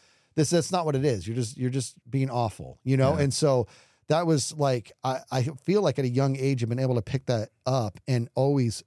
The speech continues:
Speaker 1: demonstrate compassion for others. And I think, I think that I find myself in a place to where I have been able to exercise patience for others. However,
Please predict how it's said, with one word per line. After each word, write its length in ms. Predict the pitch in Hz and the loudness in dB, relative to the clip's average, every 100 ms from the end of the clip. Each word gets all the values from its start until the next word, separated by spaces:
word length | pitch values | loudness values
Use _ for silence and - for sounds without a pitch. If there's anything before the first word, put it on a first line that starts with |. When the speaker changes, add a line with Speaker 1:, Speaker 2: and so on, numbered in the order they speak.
| 117 | -4
Speaker 1:
demonstrate 480 | 135 147 - 123 | -2 -2 -2 -4
compassion 540 | 113 104 123 123 - 117 | -4 -4 -2 -2 -2 -6
for 120 | 107 120 | -6 -2
others. 320 | 123 120 - | 0 0 -2
And 120 | 131 | -2
I 80 | 117 | -2
think, 600 | - 247 202 110 95 - _ _ _ _ _ _ _ _ _ _ _ - | -4 -4 -2 -4 -12 -18 _ _ _ _ _ _ _ _ _ _ _ -2
I 160 | 135 | 0
think 600 | 131 - 190 123 92 - - _ - | 0 -2 -2 -2 -6 -16 -20 _ -6
that 200 | 131 127 | 0 2
I 100 | 123 | 2
find 260 | 147 165 | 2 0
myself 420 | 151 127 - 120 131 | 2 0 0 0 0
in 80 | |
a 60 | 123 | -2
place 220 | - 123 | 0 -2
to 120 | - | 0
where 200 | 120 120 - | 0 0 0
I 160 | 117 | 0
have 600 | 113 92 - 139 165 180 | 2 0 -2 0 4 2
been 140 | 156 127 | 2 -2
able 240 | 120 117 | -2 -2
to 160 | 104 127 | -2 -6
exercise 440 | 113 127 - 113 | -6 -4 -2 -2
patience 540 | - 117 110 117 107 - _ _ _ _ | -2 -2 -2 0 -2 -6 _ _ _ _
for 340 | - 156 151 139 | 0 2 2 2
others. 460 | 143 113 98 95 | 0 0 -2 -4
However, 760 | - 131 143 143 107 90 95 | -2 0 2 2 0 -6 -8